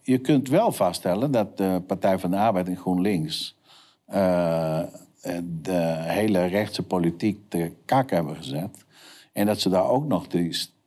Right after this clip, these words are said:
fantastische, briljante strategische zet hebben uitgehaald om Frans Timmermans terug te halen. Dus werkelijk briljant, briljant. Daar moet je gewoon je hoed voor afnemen. Dat zou je moeten doen.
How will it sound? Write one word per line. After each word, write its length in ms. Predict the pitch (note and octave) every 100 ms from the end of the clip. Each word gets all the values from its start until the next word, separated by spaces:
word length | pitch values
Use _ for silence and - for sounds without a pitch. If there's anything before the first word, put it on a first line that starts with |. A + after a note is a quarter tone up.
| _
fantastische, 960 | - G#2 F#2 - - D3+ D#3 - F#2 F2
briljante 800 | D#2+ F2 F2+ F2 G#2 C3+ B2+ G2
strategische 680 | E2+ - E2 - G#2+ F#2+ D#2+
zet 240 | D2 G#2 G#2+ - - - _
hebben 220 | - A2
uitgehaald 600 | G#2+ F#2+ - E2 D#2+ F#2
om 80 | A2+
Frans 340 | - G2 F#2+ -
Timmermans 560 | B2+ B2+ B2+ A#2+ - -
terug 220 | A2+ -
te 80 | F#2+
halen. 420 | F#2 D#2 C#2 - - -
Dus 120 | - G2
werkelijk 380 | B2+ C3+ C#3
briljant, 720 | C3 G#2+ G#2+ A2+ C3 A2+ D#2+ -
briljant. 580 | G2 G#2+ G#2 A2 F#2 -
Daar 80 |
moet 120 | F#2+ F#2
je 100 | F2
gewoon 280 | G#2 A2 A#2 - _ _ _ _
je 160 | G2+ G#2
hoed 300 | F#2+ C#3+ F3
voor 140 | D#3+
afnemen. 580 | B2 G2 E2 D2 B1 B1+ _ _ _ _
Dat 160 | B2 B2+
zou 140 | B2
je 60 | A#2
moeten 260 | G#2+ G#2
doen. 220 | D#2 C2+